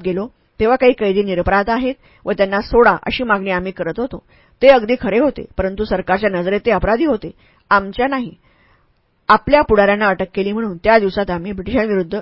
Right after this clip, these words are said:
आंदोलन करत होतो, परंतु आपण कोणाच्या विरोधात आंदोलन करायचे?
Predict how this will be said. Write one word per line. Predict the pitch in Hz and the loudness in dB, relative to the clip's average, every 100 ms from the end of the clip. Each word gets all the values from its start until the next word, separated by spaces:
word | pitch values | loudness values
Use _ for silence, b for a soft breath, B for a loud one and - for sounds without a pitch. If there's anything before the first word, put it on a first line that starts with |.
| - | -6
आंदोलन | 190 190 202 | -4 -2 -2
करत | - 262 | -4 -6
होतो, | 254 262 - b b b - | -4 -8 -12 b b b -2
परंतु | 214 214 262 | 0 0 2
आपण | 240 175 - 180 160 - b b - | 4 2 0 -4 -4 -20 b b 0
कोणाच्या | 208 233 226 294 | 4 4 6 6
विरोधात | 262 254 262 | 6 6 4
आंदोलन | 240 240 233 | 4 4 0
करायचे? | 233 226 214 - | 0 0 0 -4